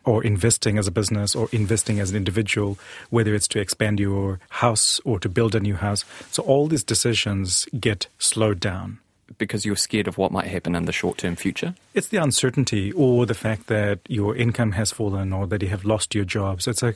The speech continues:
Speaker 1: it's a collection of reasons. But the worry and those real things together lead people to stop doing things. And the eco-, economy is really just a collection of you and I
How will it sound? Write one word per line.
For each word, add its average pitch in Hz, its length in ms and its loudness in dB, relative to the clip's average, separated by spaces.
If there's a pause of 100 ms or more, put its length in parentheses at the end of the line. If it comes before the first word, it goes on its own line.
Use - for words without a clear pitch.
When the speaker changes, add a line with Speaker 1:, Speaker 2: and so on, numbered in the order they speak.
(100)
Speaker 1:
it's - 240 -2
a 151 160 -4
collection 160 460 0
of 101 120 0
reasons. 95 560 -2 (380)
But 104 420 0 (220)
the 113 160 0
worry 113 680 4
and 107 240 0
those 92 160 0
real 107 240 2
things 98 360 -2
together 107 680 -2 (760)
lead 123 260 4
people 107 220 -2
to 104 100 -2
stop - 320 -2
doing 107 220 2
things. 104 480 -10 (100)
And 120 140 4
the 139 80 4
eco-, 147 180 -6
economy 180 460 0
is 92 180 -2
really 113 160 2
just - 220 -4
a - 20 -8
collection 107 420 -2
of 101 140 -2
you 110 160 2
and 101 80 0
I 98 220 -2